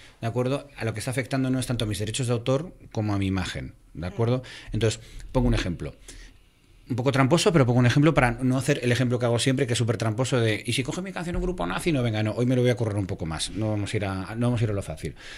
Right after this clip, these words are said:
Serrat. Serrat, actor de éxito que ha ganado muchísimo dinero y él en un momento dado, eh, para,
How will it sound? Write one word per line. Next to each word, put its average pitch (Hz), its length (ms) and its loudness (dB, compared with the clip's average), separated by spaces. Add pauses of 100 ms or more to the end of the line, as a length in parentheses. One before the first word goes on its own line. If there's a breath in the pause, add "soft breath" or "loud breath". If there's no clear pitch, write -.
(140)
Serrat. 110 440 2 (1000 loud breath)
Serrat, 110 380 2
actor 104 280 6
de 107 100 8
éxito 139 260 4
que 143 60 2
ha 120 60 6
ganado 113 160 6
muchísimo 104 360 4
dinero 135 300 4
y 123 140 2
él 110 100 0
en 104 100 0
un 107 80 2
momento 120 320 2
dado, 160 320 2 (440 loud breath)
eh, 101 640 -2 (100)
para, 101 380 -2